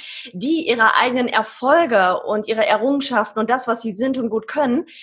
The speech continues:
nicht anerkennen können, weil sie so in den Selbstzweifeln gefangen sind. Und alleine das Bewusstsein über solche Dinge hilft im ersten Schritt schon mal weiter.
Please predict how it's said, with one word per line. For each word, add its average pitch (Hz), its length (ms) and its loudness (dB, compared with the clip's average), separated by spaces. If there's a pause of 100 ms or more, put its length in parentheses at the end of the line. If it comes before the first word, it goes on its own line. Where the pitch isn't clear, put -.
(200)
nicht 302 440 0
anerkennen 220 680 -2
können, 156 360 -8
weil 220 140 2
sie 226 140 -2
so 277 200 2
in - 140 -2
den 254 100 0
Selbstzweifeln 233 600 -2
gefangen 214 420 -4
sind. 160 320 -10 (280)
Und - 180 2
alleine 285 300 4
das 302 160 2
Bewusstsein 262 680 0
über 233 240 -2
solche 240 300 -2
Dinge 240 460 0
hilft 247 340 -4
im 220 80 0
ersten 220 360 -2
Schritt 208 240 -8
schon 214 140 -6
mal 196 160 0
weiter. 175 460 -2